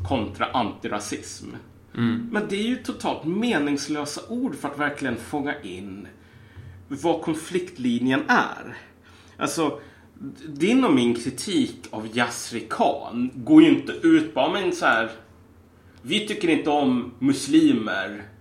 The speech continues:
Speaker 1: eh, för vi respekterar inte deras unika livsvärld, bla, bla, bla. Utan det som vi säger här är ju att de här idén om att, typ,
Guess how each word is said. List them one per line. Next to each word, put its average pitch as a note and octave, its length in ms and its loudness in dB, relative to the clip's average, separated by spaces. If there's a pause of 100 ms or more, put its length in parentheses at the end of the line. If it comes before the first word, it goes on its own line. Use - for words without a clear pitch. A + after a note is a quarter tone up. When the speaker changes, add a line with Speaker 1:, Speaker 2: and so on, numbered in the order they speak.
(460)
Speaker 1:
eh, G#2+ 320 4
för C3+ 80 -4
vi D3 220 6
respekterar C#3 840 2
inte A2+ 200 -4
deras G#2+ 500 -4
unika A#2 1080 0 (260)
livsvärld, A2 720 -2
bla, G#2 160 -4
bla, A2+ 120 -8
bla. G2 300 -8 (320)
Utan E3 260 2
det E3 100 0
som F3 180 -6
vi A#3 140 0
säger A#2+ 400 0
här G3 320 6
är C3 220 2
ju B2+ 120 2
att A#2 220 -6
de C3 160 2
här A2+ 540 4 (1300)
idén C3 520 4
om A#2 120 0
att, A2+ 140 0
typ, G#2 200 -4